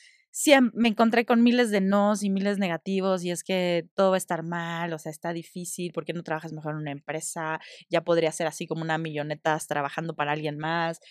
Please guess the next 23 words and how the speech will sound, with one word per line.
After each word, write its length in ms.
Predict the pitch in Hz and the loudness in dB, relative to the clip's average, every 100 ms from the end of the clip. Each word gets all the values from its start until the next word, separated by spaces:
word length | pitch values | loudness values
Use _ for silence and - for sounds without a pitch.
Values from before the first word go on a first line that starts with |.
| - - | -10 -2
este, 640 | 165 156 - 160 160 156 | -2 -2 0 4 4 4
o 80 | - | 2
sea, 300 | 185 165 156 - - _ | 4 4 2 -6 -20 _
y 160 | 214 214 | -4 2
como 320 | 240 226 220 | 4 4 4
que, 320 | 233 220 214 | 4 6 4
mm, 300 | 208 208 190 - | 4 2 0 -4
este 220 | - 226 | -2 0
rollo 200 | 214 214 | 2 2
de, 120 | 196 | 0
pues, 180 | - - | -4 -8
te 80 | 170 | -4
estás 220 | 175 190 208 | 0 2 2
montando 400 | 208 202 202 208 | 2 4 4 4
en 80 | |
una 120 | 196 196 | 4 2
idea 160 | 185 180 | 0 -2
que 100 | 170 | -4
ya 60 | |
existe, 520 | 156 - 202 - - | -4 -2 -2 0 0
¿por 140 | 170 160 | 0 -4
qué 80 | |
no, 140 | 175 | -8